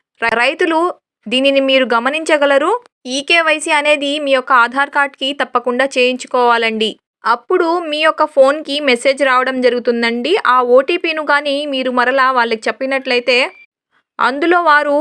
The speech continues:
ఎంటర్ చేసి మీ యొక్క ఈకేవైసీని పూర్తి చేయడం జరుగుతుందండి. ఇలా ఎవరైతే చేసుకుంటున్నటువంటి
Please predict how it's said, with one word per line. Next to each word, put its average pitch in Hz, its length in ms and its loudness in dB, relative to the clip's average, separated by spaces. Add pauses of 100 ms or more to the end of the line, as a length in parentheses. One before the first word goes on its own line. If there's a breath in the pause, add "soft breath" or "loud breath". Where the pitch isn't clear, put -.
(120)
ఎంటర్ 262 340 0
చేసి 277 360 0 (460)
మీ 254 180 -4
యొక్క 339 300 -2 (260)
ఈకేవైసీని 285 840 -2
పూర్తి 285 360 -4
చేయడం 240 360 0
జరుగుతుందండి. 220 720 -2 (160)
ఇలా 277 240 0 (100)
ఎవరైతే 330 520 0
చేసుకుంటున్నటువంటి 277 1080 -2